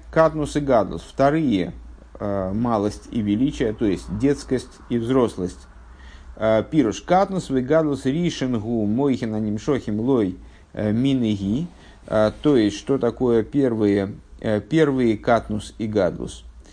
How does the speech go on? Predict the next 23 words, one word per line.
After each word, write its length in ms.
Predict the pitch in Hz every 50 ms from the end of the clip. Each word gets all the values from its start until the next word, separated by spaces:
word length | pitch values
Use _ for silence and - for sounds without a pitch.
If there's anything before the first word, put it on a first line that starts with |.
| - - - - - -
Э, 380 | 101 104 107 107 104 101 104 104 - -
первые, 640 | 151 156 156 156 151 143 147 147 147 143 139 135 135 - - - - - - - - - - - - -
э, 320 | - 110 113 110 110 110 110 - - -
первые, 840 | - 156 165 170 170 160 160 139 139 147 147 147 147 147 147 147
м, 280 | 147 143 135 131 131 - - -
э, 460 | 117 113 110 110 107 107 107 107 104 - - - - -
детскость 840 | 113 101 104 123 143 147 139 - - - 127 113 - - - - - -
и 140 | 139 127
взрослость. 840 | 117 113 110 127 127 131 113 98 - - 69 - - - - - - - - - - - - - - - - - - - - -
Это 340 | 143 156 165 156 156 139 131
разум, 400 | 131 143 139 123 110 113 101 101
который 340 | 98 101 104 - 147 139 120
привлекается, 920 | - - 110 110 113 117 113 - 147 131 117 104 95 90 - - 98 87 - - - - -
э, 160 | - 113 104
привлекается 680 | 90 - 120 120 123 127 120 156 135 113 107 101 - 127
из 240 | - 113 143 127
аспекта, 560 | 120 107 - - 117 - - 110 113 120 - -
из 120 | - 123 110
аспектов 480 | 113 110 - - 123 107 - 104 -
нецех, 500 | - 127 139 143 135 139 - 107 104 - -
год 380 | - 107 101 113 135 131 -
и 200 | - - 113 113
исоид. 500 | 113 110 - - 123 104 87 76 67 -